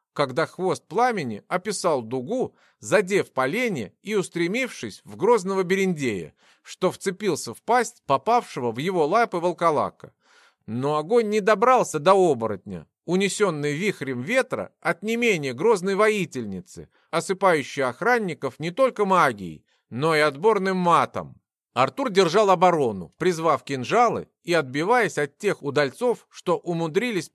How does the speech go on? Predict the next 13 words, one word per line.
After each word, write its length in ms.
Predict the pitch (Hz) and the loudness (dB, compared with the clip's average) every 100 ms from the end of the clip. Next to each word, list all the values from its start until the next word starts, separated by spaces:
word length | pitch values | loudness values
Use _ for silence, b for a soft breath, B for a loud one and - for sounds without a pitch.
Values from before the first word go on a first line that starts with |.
| - | -2
пробраться 720 | 135 123 202 247 247 113 - | -2 2 4 4 0 -8 -10
через 320 | - 185 170 | -4 -2 0
этих 280 | 240 233 185 | -2 -2 -6
чудовищ. 680 | - 175 131 98 80 - _ _ _ | -2 0 0 -2 -8 -18 _ _ _
«Где 400 | 98 117 147 254 | -10 -6 2 6
он?» — 360 | 214 190 117 - _ _ | 6 6 2 -8 _ _
потребовала 640 | 131 135 170 131 123 123 | -4 -2 -2 -2 -2 -2
Вика, 420 | 127 233 240 110 - b - | -2 -4 -6 -8 -8 b -18
вздув 380 | 104 139 226 | -8 0 0
храбреца, 720 | - 143 131 135 - 226 208 b b - | 0 -4 -2 -4 0 2 2 b b -4
решившего 600 | 120 170 240 202 - 202 | -2 0 -2 -4 -4 -4
сократить 520 | 196 202 220 202 165 | -2 0 -2 -2 -6
дистанцию. 720 | 123 147 - 120 82 - 82 | -6 -4 0 0 -2 -12 -18